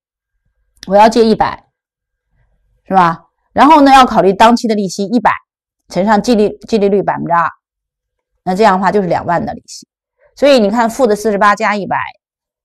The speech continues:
再减去二，那正好期末余额就是五十万了。那这个期末余额也就是第二季的期初，这样我就有了。同理也是五十万加上收入减去各种支出，是吧？就，就等于说我们这不是有支出合计了吗？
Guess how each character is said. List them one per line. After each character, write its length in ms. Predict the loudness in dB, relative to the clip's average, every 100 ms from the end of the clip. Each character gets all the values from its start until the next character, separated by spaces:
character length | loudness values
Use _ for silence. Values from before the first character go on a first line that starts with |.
| _ _
再 340 | 0 2 2 -4
减 260 | -6 -8
去 120 | -4
二， 200 | 0 -2 -4 _ _ _ _
那 100 | -2
正 160 | 0 2
好 140 | 0
期 160 | -2 -2
末 180 | -2
余 120 | -2 -2
额 160 | -2
就 160 | -2 -6
是 80 | -8
五 120 | -16
十 140 | -16
万 100 | -14
了。 100 | -16 _ _ _ _ _ _ -4
那 80 | 0
这 140 | 2
个 60 | 0
期 160 | 0 0
末 180 | 2
余 140 | 2 2
额 240 | 2 2
也 120 | 0 -4
就 120 | -6
是 140 | -8
第 120 | -2
二 200 | 0 2
季 160 | 0 -8
的 100 | -10
期 180 | -10 -12
初， 260 | -10 -12 -12 _
这 100 | -4
样 140 | -4
我 80 | -6
就 80 | -10
有 140 | -10
了。 80 | -14 -20 _ _ _ _ _
同 160 | -2 0
理 80 | 2
也 120 | 2
是 120 | 2
五 120 | 0
十 140 | 0 0
万 180 | 0
加 200 | 2 0
上 120 | 0 -4
收 200 | -2 0
入 200 | -2 -6 _ _ _
减 180 | -4 -2
去 120 | 0
各 120 | 2 2
种 140 | 0
支 140 | -6
出， 280 | -4 -2 -2
是 120 | -2
吧？ 180 | 0 0
就， 120 | -2 -10 -10
就 100 | -8 -6
等 100 | -6
于 60 |
说 100 | -6
我 60 | -6
们 60 | -8
这 40 |
不 80 | -8
是 60 | -8
有 100 | -8
支 120 | -14
出 160 | -12 -10
合 160 | -10
计 180 | -8 -8
了 60 | -8
吗？ 140 | -12